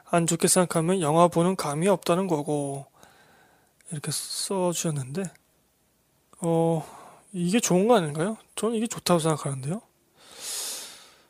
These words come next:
뭐 즐기자고 영화 보는 거지 스트레스 받자고 뭐 영화 보는 게 아닌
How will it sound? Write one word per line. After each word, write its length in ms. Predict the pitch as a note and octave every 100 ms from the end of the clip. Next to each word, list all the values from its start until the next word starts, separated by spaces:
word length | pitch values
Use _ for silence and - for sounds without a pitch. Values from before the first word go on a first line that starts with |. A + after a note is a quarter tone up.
| _ _
뭐 140 | G#3 A#3
즐기자고 640 | - F#3+ G#3+ A#3+ A#3+ A#3+
영화 200 | G3 G3+
보는 300 | F#3+ F3 F3+
거지 580 | E3+ E3 D#3+ E3 G3 C#3+ B2+ _ _ - - _ -
스트레스 460 | - - A3+ G#3+
받자고 400 | F#3+ F3+ G3 F3+
뭐 160 | E3 D#3
영화 180 | D#3 E3
보는 260 | E3 D#3+
게 60 | D#3+
아닌 220 | D3+ D#3